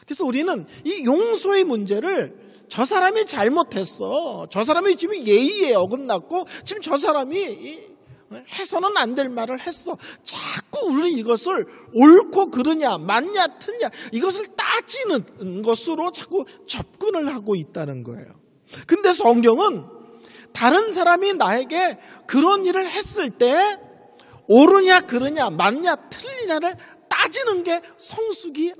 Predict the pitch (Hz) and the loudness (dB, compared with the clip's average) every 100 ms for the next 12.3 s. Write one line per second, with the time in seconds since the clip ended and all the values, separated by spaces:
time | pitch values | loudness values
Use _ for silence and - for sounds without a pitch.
0 | - - 175 370 370 190 139 - - - | -10 -4 0 0 0 -2 -4 -10 -20 -20
1 | _ _ _ - - - 285 339 403 370 | _ _ _ -20 -16 -4 0 0 0 -4
2 | - - 311 370 - 381 320 262 214 175 | -8 -4 2 2 2 -2 0 0 -2 -2
3 | 214 381 - 349 349 190 - - 294 - | -6 -6 -8 -4 -2 -4 -8 -18 -14 -14
4 | 294 _ _ - - - - 370 370 302 | -16 _ _ -10 -8 -4 2 2 2 -2
5 | 339 240 - 220 262 330 370 339 311 233 | -4 -8 0 4 4 4 2 0 -2 -6
6 | - - - - 294 349 - - - 571 | -6 -18 -20 -16 -16 -16 -14 -10 -6 -4
7 | 440 - 370 294 339 - - - 349 415 | -4 -2 0 0 -2 -12 -16 -10 -6 0
8 | 370 - - - 403 349 320 269 320 208 | 0 -2 -10 -10 -8 -8 -8 -6 -6 -4
9 | 202 247 320 294 160 - - _ _ _ | -6 -6 -4 -4 -6 -10 -20 _ _ _
10 | _ _ _ _ _ - 202 277 320 - | _ _ _ _ _ -8 -6 -6 -8 -18
11 | _ - 254 330 392 440 359 269 254 254 | _ -6 0 0 0 -2 -4 -2 -2 -2
12 | 277 359 | -2 -2